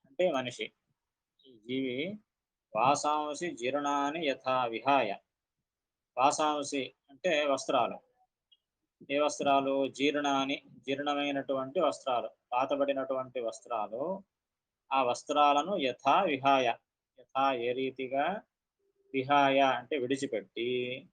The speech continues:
నవాని గృహ్ణాతి అపరాణి. అపరాణి అంటే వేరే,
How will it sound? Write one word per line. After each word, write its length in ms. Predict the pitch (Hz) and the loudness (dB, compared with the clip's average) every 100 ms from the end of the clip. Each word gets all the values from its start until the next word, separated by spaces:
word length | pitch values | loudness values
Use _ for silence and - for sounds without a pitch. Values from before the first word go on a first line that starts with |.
| _ _ _ _ _ _ - | _ _ _ _ _ _ -2
నవాని 680 | 127 147 165 160 160 170 190 | 2 6 6 6 4 0 -2
గృహ్ణాతి 960 | 135 143 147 139 135 135 131 - 190 - | 0 0 -2 0 2 2 0 -4 -8 -6
అపరాణి. 1000 | 135 151 139 123 110 107 127 127 120 104 _ _ _ _ _ _ _ _ - | 2 4 4 4 0 -4 -8 -10 -12 -20 _ _ _ _ _ _ _ _ -18
అపరాణి 480 | 127 151 147 143 139 | -4 2 4 4 0
అంటే 260 | 139 135 143 | 0 0 0
వేరే, 540 | 135 135 139 123 | 2 4 4 2